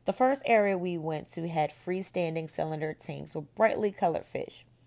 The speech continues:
There were so many people, it was hard to read the signs to see what type of fish they were. All I know is they were beautiful. I managed to get some really good shots.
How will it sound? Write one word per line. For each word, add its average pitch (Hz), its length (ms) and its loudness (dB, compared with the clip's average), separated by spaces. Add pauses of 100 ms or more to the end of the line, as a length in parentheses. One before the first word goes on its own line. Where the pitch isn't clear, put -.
(360)
There 220 140 4
were 214 80 2
so 254 240 4
many 269 200 2
people, 214 380 0
it - 80 2
was 170 180 -4
hard 170 240 4
to 180 100 -4
read 156 160 -4
the 156 60 -6
signs 147 380 -6
to - 120 -8
see 151 220 -4
what - 220 -8
type 226 260 2
of - 100 -4
fish 147 220 -4
they 143 140 0
were. 143 300 0 (320)
All 220 280 12
I 208 140 10
know 170 540 2
is 147 180 -2
they 147 160 2
were 143 300 0
beautiful. 127 600 -6 (880)
I 185 100 4
managed 208 320 2
to 247 60 0
get 202 160 2
some 185 200 2
really 170 220 0
good 151 180 -4
shots. - 480 -8